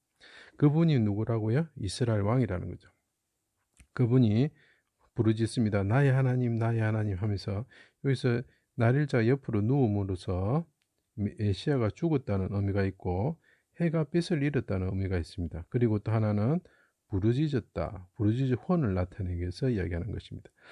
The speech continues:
그래서 십자가에 달리셨는데 메시아가 달리셨는데 그분이 부르짖으시고 날이 해가 어두워질 때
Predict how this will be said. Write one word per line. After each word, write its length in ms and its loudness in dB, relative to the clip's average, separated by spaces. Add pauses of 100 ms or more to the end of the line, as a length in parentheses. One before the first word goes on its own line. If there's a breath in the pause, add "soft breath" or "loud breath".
(240 loud breath)
그래서 260 2
십자가에 400 0
달리셨는데 500 2
메시아가 480 2
달리셨는데 1160 0
그분이 560 0 (220)
부르짖으시고 920 -2 (360 soft breath)
날이 320 6 (100)
해가 220 4
어두워질 440 0
때 200 0